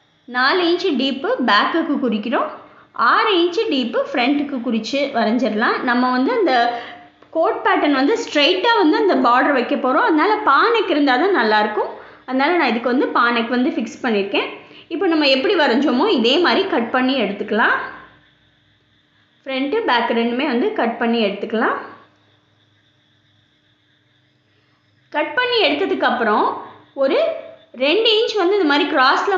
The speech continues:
மார்க் பண்ணி கீழே வந்து ட்ரிம் பண்ணிக்கோங்க. அப்பதான் உங்களுக்கு வந்து ஷேப் வந்து கரெக்டா நிக்கும். இந்த மாதிரி ரெண்டு இன்ச் வந்து மேலே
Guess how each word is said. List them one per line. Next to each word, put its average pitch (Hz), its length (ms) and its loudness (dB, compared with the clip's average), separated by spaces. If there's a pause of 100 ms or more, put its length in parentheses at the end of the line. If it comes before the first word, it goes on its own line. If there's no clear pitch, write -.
மார்க் 233 300 0
பண்ணி 226 200 0 (220)
கீழே 427 360 2
வந்து 254 180 0 (640)
ட்ரிம் 349 260 0
பண்ணிக்கோங்க. 202 460 0 (1800)
அப்பதான் 349 360 -2
உங்களுக்கு 269 280 0
வந்து 302 160 2 (140)
ஷேப் 262 320 2
வந்து 247 200 0 (300)
கரெக்டா 233 320 0 (100)
நிக்கும். 226 380 -4 (460)
இந்த 247 140 -14
மாதிரி 311 160 0 (140)
ரெண்டு 254 240 0
இன்ச் 294 200 0
வந்து 269 240 2
மேலே 226 200 2